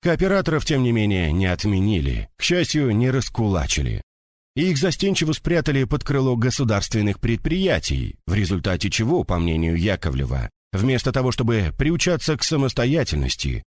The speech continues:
инициативе и ответственности, они превратились в присоску к госсектору и насос для перекачивания безналичных бюджетных денег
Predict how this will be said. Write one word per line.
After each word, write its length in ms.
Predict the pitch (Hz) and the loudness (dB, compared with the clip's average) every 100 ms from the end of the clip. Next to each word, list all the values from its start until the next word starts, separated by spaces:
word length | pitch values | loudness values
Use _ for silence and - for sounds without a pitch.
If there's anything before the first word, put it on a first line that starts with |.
| _ 98 | _ 0
инициативе 880 | 110 113 117 113 - 117 101 87 | 2 2 2 0 0 0 2 0
и 160 | 71 110 | 0 0
ответственности, 1040 | 107 95 151 165 - 73 65 - 69 58 - _ _ - | 0 0 0 0 0 0 -2 -2 -4 -4 -8 _ _ -2
они 260 | 123 196 | 0 0
превратились 640 | - 190 190 - 180 160 - | 0 0 0 0 0 0 0
в 140 | - | -2
присоску 680 | 185 - 190 131 - 80 76 | 0 2 2 0 -2 -2 -2
к 100 | 87 | 0
госсектору 800 | 117 117 - 180 - 151 127 87 | 0 0 0 -2 -2 -2 0 2
и 180 | 95 98 | 2 2
насос 480 | 98 98 - 110 95 | 0 0 0 0 0
для 240 | 101 95 | 0 0
перекачивания 720 | 113 101 107 95 95 95 95 | 0 0 0 0 0 2 0
безналичных 800 | 85 107 104 98 104 - 101 90 | 0 0 0 0 0 0 0 0
бюджетных 560 | 87 82 101 90 104 95 | 0 0 0 0 -2 0
денег 420 | 95 131 120 | 0 0 0